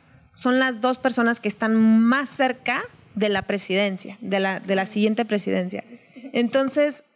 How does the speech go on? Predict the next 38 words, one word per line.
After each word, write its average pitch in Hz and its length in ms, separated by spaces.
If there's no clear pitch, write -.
no 262 160
me 302 100
convencen 262 480
ninguno 240 340
de 254 60
los 214 160
dos 214 160
liderazgos, 226 580
no 214 120
me 214 100
convencen 208 480
sus 190 220
valores, 220 560
o 214 100
no 226 180
del 233 220
todo. 240 340
Entonces, 233 400
yo 285 280
creo 247 560
que 202 440
si - 160
voy 226 200
a 294 100
votar, 220 340
quiero 226 240
que 220 80
mi 202 140
voto 233 260
sea 208 240
útil 202 380
y, 233 100
por 202 160
lo 196 80
tanto, 214 300
tengo 240 320
que 202 80
hacer 214 340